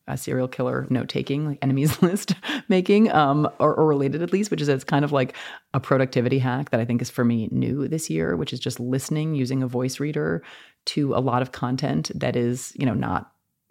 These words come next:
podcasts or audiobooks, but articles and sometimes book manuscripts. So I use a reader called VoiceStream, but I've also heard one called Speechify is really good. And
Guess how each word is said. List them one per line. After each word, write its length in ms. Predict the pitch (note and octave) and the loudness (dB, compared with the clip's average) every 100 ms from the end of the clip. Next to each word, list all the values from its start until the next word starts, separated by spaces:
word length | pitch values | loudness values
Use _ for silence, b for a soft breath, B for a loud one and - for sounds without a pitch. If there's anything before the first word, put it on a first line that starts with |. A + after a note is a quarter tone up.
| - | -8
podcasts 540 | - B2+ B2+ A2+ A#2+ | -6 -2 -2 -2 -2
or 80 | - | -4
audiobooks, 640 | A2+ C3 C3 C3+ C#3+ - | -2 0 -2 -2 -4 -6
but 180 | - A#2 - | -2 -2 0
articles 560 | C3+ C#3 C#3 C3+ C3 | -2 0 2 2 2
and 120 | B2+ | -2
sometimes 360 | A#2+ A#2+ A#2 A#2+ | -2 -2 -2 -4
book 200 | C#3+ C#3 | -6 -2
manuscripts. 560 | C#3 D3 D#3 E3 E3 - B B | -2 -2 -2 -2 -4 -6 B B
So 180 | - - - | -4 -2 0
I 80 | E3+ | 0
use 180 | F#3+ | 2
a 80 | E3+ | 0
reader 500 | D3+ C#3+ C#3 C#3+ - - | 0 2 0 0 -6 -8
called 440 | - C#3 B2 B2 - | -2 0 0 -2 -6
VoiceStream, 840 | B2+ B2+ C#3+ - E3 D#3+ E3+ F#3 | -6 -2 -2 -4 -4 0 0 2
but 80 | C#3+ | 0
I've 140 | C3 | -2
also 180 | B2+ - | -4 -6
heard 220 | A#2 C3+ | -4 -4
one 180 | B2+ C3 | 0 -2
called 340 | C3 C3 B2+ - | 0 0 0 -4
Speechify 840 | - - - - E3 F3 F3 F#3 | -12 -6 -4 -2 -2 -2 -2 -4
is 200 | - F#3+ | -4 -4
really 220 | G3 G#3 | -2 -2
good. 400 | G3+ A3 A#3 B3 C4 B B B - | 0 0 0 -2 -4 B B B -2
And 460 | D#3+ D#3 D3 D3 | 0 2 4 2